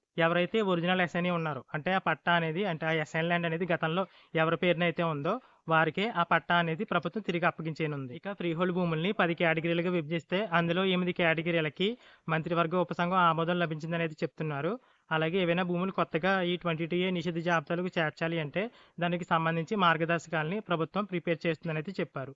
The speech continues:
ఇక ఉచిత గ్యాస్ సిలిండర్ల సబ్సిడీకి సంబంధించిన అప్‌డేట్ చూసినట్లయితే, ప్రజెంట్ అయితే మనం గ్యాస్ బుక్ చేసుకున్న తర్వాత డెలివరీ అయిన కొన్ని రోజులకి ఆ సబ్సిడీ అమౌంట్ అనేది తిరిగి మన ఖాతాల్లో అయితే జమ అవుతుంది. అంటే మనం ముందుగానే అమౌంట్ అయితే పే చేయవలసి ఉంటుంది.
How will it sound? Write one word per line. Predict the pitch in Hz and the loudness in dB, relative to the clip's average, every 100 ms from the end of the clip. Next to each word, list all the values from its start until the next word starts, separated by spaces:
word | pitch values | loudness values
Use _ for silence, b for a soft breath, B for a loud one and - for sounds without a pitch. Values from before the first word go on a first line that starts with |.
| _ 165 | _ -14
ఇక | - 202 | -8 -6
ఉచిత | 175 - 190 | -6 -6 -2
గ్యాస్ | 165 165 - | 2 2 2
సిలిండర్ల | 180 175 160 160 185 | 2 2 0 0 0
సబ్సిడీకి | 180 151 185 170 | -2 -4 -6 -4
సంబంధించిన | 180 170 165 165 185 | 0 0 0 -2 -2
అప్‌డేట్ | 147 170 - | 0 -2 -2
చూసినట్లయితే, | 165 170 160 156 139 170 208 | -4 -4 -2 -4 -2 -4 -2
ప్రజెంట్ | 175 160 175 175 | -2 0 0 0
అయితే | 160 190 | 0 0
మనం | 196 180 | 0 0
గ్యాస్ | 170 160 156 | 0 -2 -2
బుక్ | 160 - | -6 -4
చేసుకున్న | 170 - 160 | -4 -2 -4
తర్వాత | 156 143 139 170 220 B B B - | -4 -4 -4 -4 -4 B B B -2
డెలివరీ | 165 175 175 | 2 2 2
అయిన | 180 170 175 226 - | 2 2 0 -2 -2
కొన్ని | 180 180 | 0 2
రోజులకి | 170 160 160 - 226 | 2 2 0 -2 -2
ఆ | 196 | 0
సబ్సిడీ | 180 156 - 170 | -2 -4 -2 0
అమౌంట్ | 170 165 | 0 0
అనేది | 165 160 - | -2 -2 -2
తిరిగి | 170 165 214 | -2 0 0
మన | 185 185 | 0 0
ఖాతాల్లో | 180 156 160 165 | 0 0 0 0
అయితే | 165 180 | 0 0
జమ | 180 160 | -2 -2
అవుతుంది. | 151 151 143 135 - | -4 -6 -8 -10 -8
అంటే | 156 147 226 B B B | -6 -4 -4 B B B
మనం | 170 185 | 0 2
ముందుగానే | 180 170 175 202 | 2 2 2 4
అమౌంట్ | 180 170 175 | 4 2 0
అయితే | 180 202 | 0 0
పే | 185 | 0
చేయవలసి | 165 170 165 156 | 0 2 0 -2
ఉంటుంది. | 151 135 120 | -6 -6 -8